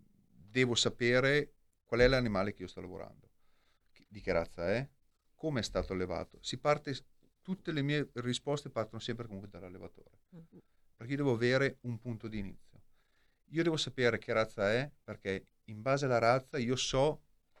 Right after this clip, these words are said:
Speaker 1: la frollatura minima che io devo dare alla carne. Per esempio, io lavoro alla piemontese, qualche giorno è sufficiente. Se dovesse avere una chianina, minimo deve stare lì una settimana.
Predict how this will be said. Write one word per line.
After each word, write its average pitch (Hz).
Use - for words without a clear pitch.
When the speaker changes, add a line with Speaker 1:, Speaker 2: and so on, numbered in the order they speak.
Speaker 1:
la 117
frollatura 123
minima 113
che -
io 98
devo 98
dare 90
alla 87
carne. -
Per 110
esempio, 131
io 123
lavoro 113
alla 107
piemontese, 92
qualche 101
giorno 101
è 98
sufficiente. 90
Se -
dovesse 123
avere 113
una 113
chianina, 110
minimo 101
deve 90
stare 82
lì 85
una 85
settimana. 90